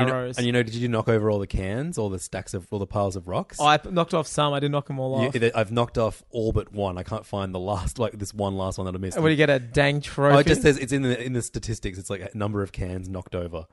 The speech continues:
Speaker 2: Oh, that's amazing.
Speaker 1: Fifteen of sixteen or whatever. Yeah, I, I've got, I'm gonna try and get that, that, that sixteenth can, guys. Um, but yeah, I love, I thought that was, that, that's, that's the, the highlight
Speaker 2: I
Speaker 1: for
Speaker 2: can't wait
Speaker 1: me,
Speaker 2: to
Speaker 1: that
Speaker 2: play through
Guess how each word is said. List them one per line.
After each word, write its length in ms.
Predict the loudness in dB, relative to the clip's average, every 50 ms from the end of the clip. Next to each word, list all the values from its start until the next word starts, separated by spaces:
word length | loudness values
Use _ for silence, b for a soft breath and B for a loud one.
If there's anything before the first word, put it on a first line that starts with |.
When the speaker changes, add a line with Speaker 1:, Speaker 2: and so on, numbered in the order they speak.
| b b b
Speaker 2:
Oh, 100 | 0 2
that's 220 | 2 2 -2 -2
amazing. 380 | -4 -4 -2 -2 -2 -2 0 0
Speaker 1:
Fifteen 340 | -2 0 0 -2 -2 -2 -2
of 100 | -6 -8
sixteen 460 | -8 -12 -12 -12 -12 -10 -10 -10 -10
or 80 | -12 -12
whatever. 340 | -12 -12 -10 -10 -12 -12 -10 -10
Yeah, 160 | -8 -8 -6
I, 200 | -4 -4 -2 -2
I've 80 | -2 2
got, 140 | 2 2 2
I'm 40 | 2
gonna 140 | 2 2 0
try 200 | 0 -2 -4 -4
and 100 | -4 -4
get 120 | -6 -6
that, 180 | -6 -10 -10 -10
that, 260 | -10 -10 -10 -12 -8
that 160 | -8 -8 -6
sixteenth 400 | -6 -10 -12 -8 -6 -8 -6 -6
can, 240 | -4 -4 -2 -4 -2
guys. 380 | -4 -4 -4 -4 -6 -8 -10 _ b b b b b b b b b b
Um, 320 | -8 -6 -6 -4 -6 -8 -2
but 100 | 2 6
yeah, 120 | 8 8 8
I 20 |
love, 240 | 8 8 4 2 4
I 60 | 2 2
thought 140 | 2 4
that 120 | 2 2 0
was, 140 | 0 -4 0
that, 180 | -2 -2 0 0
that's, 260 | -2 -2 -2 -4 -14
that's 260 | -4 -4 -4 -4 -2
the, 260 | -4 -6 -4 -4 -6 -6
the 100 | -8 -8
highlight 400 | -6 -4 -4 -4 -4 -6 -8 -8 -10 _
Speaker 2:
I 60 | -2 2
Speaker 1:
for 40 |
Speaker 2:
can't 100 | 4 6
wait 60 | 4 4
Speaker 1:
me, 40 | 2
Speaker 2:
to 40 | 0
Speaker 1:
that 80 | -2 -2
Speaker 2:
play 140 | -2 -2
through 320 | -2 -2 -2 -2 -2 -2